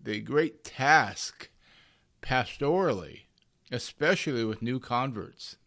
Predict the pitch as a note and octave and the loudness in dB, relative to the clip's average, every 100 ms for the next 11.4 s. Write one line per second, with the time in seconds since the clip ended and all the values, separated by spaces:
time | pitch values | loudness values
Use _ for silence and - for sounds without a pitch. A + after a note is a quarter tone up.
0 | _ _ _ - - - - - A#2+ C3+ | _ _ _ -20 -20 -20 -20 -6 -2 -2
1 | - C3 G#2+ C3+ E3 F3+ - D3+ C#3+ C#3 | 0 -2 -2 0 0 0 -2 0 0 -2
2 | B2 B2+ D3 D#3+ E3 - A#2 A#2 D3+ D3+ | -2 0 2 2 0 -4 -6 -2 -2 -2
3 | C3+ A2+ A#2+ A2 G2 B2+ C3+ C3 A2 G2 | -6 -4 -2 -4 -2 -2 -2 -2 -10 -10
4 | G2 - - C#3+ E3 G#2+ - - _ - | -12 -12 -6 -2 0 -2 -6 -20 _ -20
5 | - _ _ A#2+ B2+ A#2 - D3 D3+ D#3 | -20 _ _ -6 -4 -4 -6 -2 0 -2
6 | C3+ B2+ A#2+ G#2+ - - C3 B2+ C3 A2+ | -2 -2 -2 -6 -8 -2 0 2 2 -2
7 | G#2+ _ - C#3 C3 - - - - - | -6 _ -14 -8 -6 -8 -12 -14 -14 -16
8 | - _ _ _ - - - - - - | -20 _ _ _ -20 -20 -20 -20 -16 -4
9 | F#3 A3 G#3+ C#3 D3 - C#3+ C3 B2 A2+ | 0 0 -2 -4 -4 0 0 2 -2 -4
10 | A#2 G#2 G2 A2+ C3+ B2+ G#2 G2+ G2+ A2 | -6 -6 -6 -2 0 -2 -4 -4 -4 -4
11 | - - - | -8 -14 -20